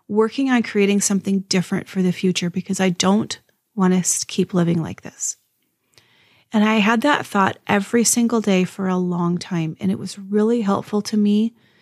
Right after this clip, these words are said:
to get through some of those tough times. And eventually things did change. It took a lot of effort over a period of time. And then years later, many years later,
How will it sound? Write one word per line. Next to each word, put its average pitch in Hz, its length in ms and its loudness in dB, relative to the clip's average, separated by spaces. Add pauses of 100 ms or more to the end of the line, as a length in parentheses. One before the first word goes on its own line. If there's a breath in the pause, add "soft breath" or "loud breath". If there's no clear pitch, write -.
(540 soft breath)
to - 140 0
get 202 400 0
through 247 240 0
some 208 260 0
of 196 60 -2
those 185 220 0
tough 180 220 -6
times. - 480 -12 (1160)
And 277 140 0
eventually 254 480 4
things 220 380 2
did 190 200 0
change. 165 460 -2
It 214 140 -2
took - 440 0
a 254 120 4
lot 208 260 4
of 196 180 0
effort 180 520 -2
over 196 400 2
a 175 180 2 (100)
period 175 380 -2
of 170 100 -6
time. 175 460 -4 (760 soft breath)
And 240 140 2
then 302 200 2
years 277 720 -2
later, 220 680 2 (360)
many 269 500 2
years 202 400 0
later, 196 400 -4